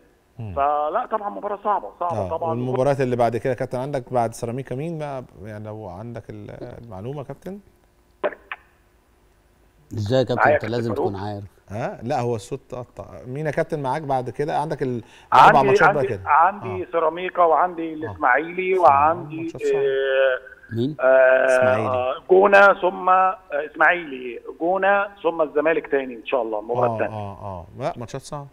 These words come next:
Speaker 2: طبعا ماتشات
Speaker 1: ماتشات
Speaker 2: صعبه.
Speaker 1: صعبة
Speaker 2: مين السهله يا كابتن فاروق؟ لا انت
Speaker 1: آه.
Speaker 2: لو بتلعب الفرق اللي،
Speaker 3: بس
Speaker 2: اللي
Speaker 3: خلي بالك
Speaker 2: في القاع.
Speaker 3: برضو، خلي بالك برضو يا كابتن احمد، يعني هي ماتشات صعبه اه، بس النادي الاسماعيلي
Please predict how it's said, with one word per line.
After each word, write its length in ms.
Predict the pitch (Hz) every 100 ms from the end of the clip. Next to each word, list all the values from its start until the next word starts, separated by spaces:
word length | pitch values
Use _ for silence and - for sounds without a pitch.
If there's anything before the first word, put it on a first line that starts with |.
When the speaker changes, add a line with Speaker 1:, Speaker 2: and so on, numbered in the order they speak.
| _ _ _ _ _ _
Speaker 2:
طبعا 240 | - 226 214
ماتشات 300 | 180 170 208
Speaker 1:
ماتشات 260 | 220 214
Speaker 2:
صعبه. 180 | 160 135
Speaker 1:
صعبة 120 | 139 -
Speaker 2:
مين 180 | 277
السهله 360 | 247 - 202 185
يا 40 | 160
كابتن 200 | 160 147
فاروق؟ 420 | 135 165 190 -
لا 100 | 147
انت 180 | 175 175
Speaker 1:
آه. 60 | 170
Speaker 2:
لو 140 | 160
بتلعب 320 | 156 - 196
الفرق 300 | 180 151 175
اللي، 160 | 165 143
Speaker 3:
بس 60 | 120
Speaker 2:
اللي 120 | -
Speaker 3:
خلي 200 | 135 135
بالك 220 | 160 170
Speaker 2:
في 60 | 123
القاع. 120 | 156 156
Speaker 3:
برضو، 220 | 127 104 - _ -
خلي 220 | - 113
بالك 220 | 135 147
برضو 280 | 120 143 131
يا 40 | 101
كابتن 280 | 104 113
احمد، 340 | 120 120 107 90
يعني 200 | 92 98
هي 160 | 127
ماتشات 380 | 120 110 - 120
صعبه 300 | - 123 98
اه، 180 | 101 113
بس 300 | 104 101 -
النادي 320 | 101 117 135
الاسماعيلي 640 | 127 104 113 101 113 123